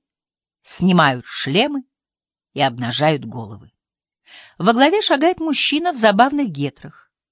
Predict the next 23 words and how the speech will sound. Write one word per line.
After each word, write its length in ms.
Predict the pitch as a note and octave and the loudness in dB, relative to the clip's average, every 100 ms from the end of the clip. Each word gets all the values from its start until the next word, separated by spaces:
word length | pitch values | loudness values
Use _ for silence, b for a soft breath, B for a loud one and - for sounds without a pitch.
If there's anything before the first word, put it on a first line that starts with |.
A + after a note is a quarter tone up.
| _ b b b | _ b b b
За 240 | E3+ A3 | 2 4
ним 160 | C#4 G#4 | 2 0
отставной 480 | F4 - F#3+ F3+ F3 | -2 0 2 2 2
генерал 480 | F3 E3+ E3 G#3 B3 _ _ _ _ _ _ - | 2 2 4 2 0 _ _ _ _ _ _ -4
с 100 | E3+ | 0
золотой 460 | G3 G#3 G#3 G#3+ | 4 4 4 2
булавой, 640 | F#3 G3 G3 F#3 F#3+ F#3+ _ _ _ _ _ | 4 4 4 4 2 0 _ _ _ _ _
затем 440 | F3+ G#3+ A#3 G#4 G4 | 0 2 2 0 0
спикер 560 | - - E4 F4 E3 | -2 2 2 2 -4
палаты 540 | - D3 C#3 C3 C#3 - | 0 0 0 -2 -8 -4
общин 560 | G3+ C#4+ - - C#4+ C#4+ _ _ _ _ _ | -2 -2 -2 -4 -4 -8 _ _ _ _ _
в 100 | _ | _
черно-золотом 840 | - G#3+ A3 G#3+ G3 G#3 G3+ G#3 G3 | 0 2 4 4 4 4 4 4 0
одеянии, 640 | F#3+ F#3+ F#3 F3 F3 E3+ B B B | 2 2 2 0 -2 -4 B B B
и 140 | C#3 A2+ | -8 -4
всю 320 | - D4 E4+ | 2 4 4
процессию 680 | D#4 - - C#4 - B3+ | 2 0 0 -2 -2 -4
завершает 580 | G#3 F3+ F3 - C#3+ - | 0 0 0 2 0 0
не 80 | A#2 | -10
кто-нибудь, 560 | - A3+ C4+ A3+ G#3+ - | -6 -2 -2 -2 -6 -8
а 80 | C#3 | -8
священник 960 | - C3 G#2+ - - C#3 C3+ C3 - - | -6 -6 -4 -4 -2 -4 -4 -6 -10 -6
спикера. 760 | - - - - - - - | -2 -2 -4 -12 -18 -20 -20